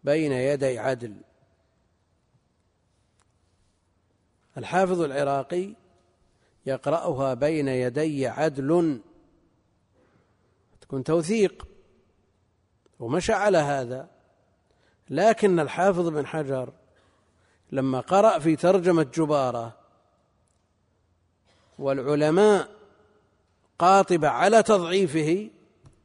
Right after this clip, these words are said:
فكيف يظن بأبي حاتم المتشدد أنه يوثقه ويعدله؟ أوجس منها خيفة، فبحث عن أصلها.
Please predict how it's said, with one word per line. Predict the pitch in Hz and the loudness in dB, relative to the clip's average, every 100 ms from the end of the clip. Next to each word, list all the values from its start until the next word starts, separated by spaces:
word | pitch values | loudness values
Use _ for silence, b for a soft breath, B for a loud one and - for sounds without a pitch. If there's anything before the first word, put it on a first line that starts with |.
| _ _ _ _ | _ _ _ _
فكيف | - 139 190 226 160 | -8 -2 2 2 2
يظن | 160 147 147 202 190 | 2 2 4 4 4
بأبي | 165 151 156 143 | 2 0 -2 -2
حاتم | 131 180 190 170 156 | -2 0 0 2 2
المتشدد | 156 151 151 143 202 190 175 143 | 2 0 -2 0 0 2 -2 0
أنه | 160 160 143 | -2 -2 0
يوثقه | 147 139 131 156 - 127 - b b b | -2 -4 -6 -12 -10 -12 -12 b b b
ويعدله؟ | 135 135 123 127 120 120 120 - _ _ _ _ _ - | -4 -2 -2 -6 -6 -10 -10 -18 _ _ _ _ _ -4
أوجس | 147 196 156 - | -2 0 -2 -2
منها | 127 135 135 | -4 -4 -6
خيفة، | 131 196 220 127 110 - _ _ _ _ _ _ _ _ _ _ _ _ _ _ _ _ b b | -6 -4 -4 -6 -14 -16 _ _ _ _ _ _ _ _ _ _ _ _ _ _ _ _ b b
فبحث | _ 160 175 226 214 220 | _ -2 2 4 4 4
عن | 208 233 | 4 4
أصلها. | 220 254 - 190 120 | 4 0 0 -4 -6